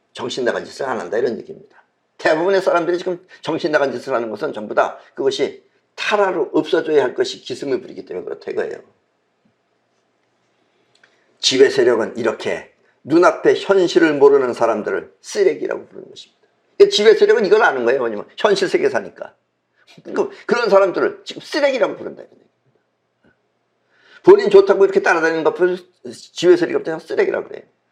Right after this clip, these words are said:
쓰레기니까 지배 세력이 볼 때는 죽어도 아깝겠어요? 안 아깝겠어요? 아셨습니까? 이 점을 깊이 생각하십시오. 절대로 그 사람들은 쓰레기들이 죽는 거에 대해서 눈 하나 깜빡하지 않습니다.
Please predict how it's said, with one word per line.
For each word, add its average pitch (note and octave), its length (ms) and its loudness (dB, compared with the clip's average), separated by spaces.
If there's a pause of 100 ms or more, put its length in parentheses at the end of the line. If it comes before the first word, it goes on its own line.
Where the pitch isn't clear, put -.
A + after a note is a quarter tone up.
(160)
쓰레기니까 A#3+ 500 -2 (380)
지배 G#3+ 220 2
세력이 G3 220 4
볼 D#3+ 100 2
때는 F#3 240 0
죽어도 G3+ 280 4
아깝겠어요? G#3 560 0
안 G#3+ 80 0
아깝겠어요? F3 540 -6 (460)
아셨습니까? A#2 800 -6 (200)
이 D#3 80 -8
점을 D3 220 -2
깊이 - 260 -14
생각하십시오. - 540 -10 (1700)
절대로 F3+ 360 2
그 D#3 80 -10
사람들은 B2 520 -2 (240)
쓰레기들이 - 580 0
죽는 C#3+ 300 -6
거에 A2+ 140 -2
대해서 - 360 -12 (440)
눈 C3 220 -6
하나 C#3 140 -4
깜빡하지 - 380 -10
않습니다. - 440 -18